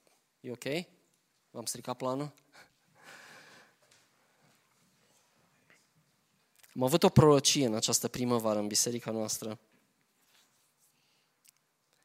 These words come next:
despre faptul că Dumnezeu vrea să creștem și nu oricum, ci rapid. Și asta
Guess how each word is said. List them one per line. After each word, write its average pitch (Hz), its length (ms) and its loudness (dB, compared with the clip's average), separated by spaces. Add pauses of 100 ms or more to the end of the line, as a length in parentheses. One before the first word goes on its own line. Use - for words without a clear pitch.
(380)
despre 123 240 -6
faptul 151 280 -2
că 143 100 -2
Dumnezeu 127 360 2
vrea 120 180 0
să 120 140 -2
creștem 113 420 -6
și - 180 -6
nu 120 160 -4
oricum, 113 340 -8
ci 110 180 -10
rapid. 101 440 -10
Și - 180 -12
asta 117 300 -4